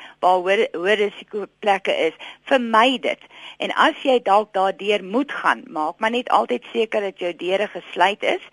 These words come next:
en dat jy, ehm, by 'n robot, as daar, as, as jy sien daar is gevaar en die robot is rooi en dit is veilig om te ry en jy is in 'n, 'n noodsituasie, dan moet jy maar besluit wat die beste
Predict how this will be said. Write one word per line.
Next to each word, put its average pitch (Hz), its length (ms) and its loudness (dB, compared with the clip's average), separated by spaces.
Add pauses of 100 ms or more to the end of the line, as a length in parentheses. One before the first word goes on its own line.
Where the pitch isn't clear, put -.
(360)
en 214 220 0
dat 202 240 -2
jy, 185 360 2
ehm, 165 340 0 (400)
by 190 200 8
'n 262 120 4
robot, 233 480 2
as 185 280 0
daar, 175 300 0
as, 185 200 0 (360)
as 170 180 4 (140)
jy 165 260 -2
sien 269 180 0
daar 214 200 4
is 208 80 -10
gevaar 196 480 2
en - 80 -10 (280)
die 165 140 -10
robot 220 380 0
is 214 140 -12
rooi 202 320 0
en 196 100 -10
dit 185 200 -8
is 247 140 -2 (220)
veilig 262 420 4
om 190 240 -8
te 180 160 2
ry 165 320 4
en 185 120 -8
jy 180 120 0
is 175 160 -6
in 247 160 -2
'n, 196 140 4
'n 175 240 -2
noodsituasie, 175 1080 -2 (280)
dan - 160 0
moet 185 140 -10
jy 185 140 0
maar 180 180 2
besluit 175 440 0
wat 165 120 0
die 160 120 -8
beste 160 360 -6